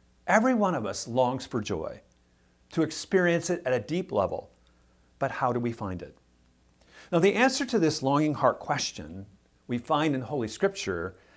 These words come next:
may be surprising to you. And even more surprising is that it springs from a letter written from a cold, dark jail cell by a first century Christian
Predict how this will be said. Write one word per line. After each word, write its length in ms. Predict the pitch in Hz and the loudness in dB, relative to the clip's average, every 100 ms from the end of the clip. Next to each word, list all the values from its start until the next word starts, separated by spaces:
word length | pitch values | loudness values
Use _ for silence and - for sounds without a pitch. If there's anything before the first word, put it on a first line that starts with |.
| _ | _
may 300 | 117 120 180 | -4 4 6
be 160 | 214 202 | 6 2
surprising 580 | 180 156 127 120 117 104 | -2 -6 -2 0 0 -6
to 120 | - | -6
you. 180 | 90 - _ _ _ _ _ - - | -12 -12 _ _ _ _ _ -20 -10
And 140 | 156 226 | -4 2
even 220 | 269 294 | 6 8
more 160 | 233 | 8
surprising 840 | 220 - - 147 147 - 78 82 104 | 6 4 4 4 6 4 -2 -6 -8
is 120 | - 147 | -4 0
that 100 | 165 | 0
it 120 | - | 0
springs 480 | - - 190 233 - | -6 -2 0 0 -2
from 200 | 196 156 | -2 2
a 100 | 151 | 2
letter 520 | 170 - 95 87 104 - _ - | 4 4 4 -2 -6 -10 _ -2
written 380 | 123 185 214 214 | 8 8 8 0
from 240 | - 156 | 6 6
a 120 | 156 139 | 6 -2
cold, 500 | - 175 208 240 147 | 4 6 8 4 10
dark 380 | 139 147 - | 12 12 10
jail 320 | 110 143 151 160 | 0 6 8 8
cell 480 | - 87 90 104 - _ _ _ | 6 -4 -6 -10 -16 _ _ _
by 140 | - 131 | 0 2
a 100 | 131 | 2
first 320 | - 170 170 | 2 2 2
century 400 | 160 147 151 139 | 0 -2 0 -2
Christian 580 | 139 113 - 107 98 | -2 -8 -8 -10 -10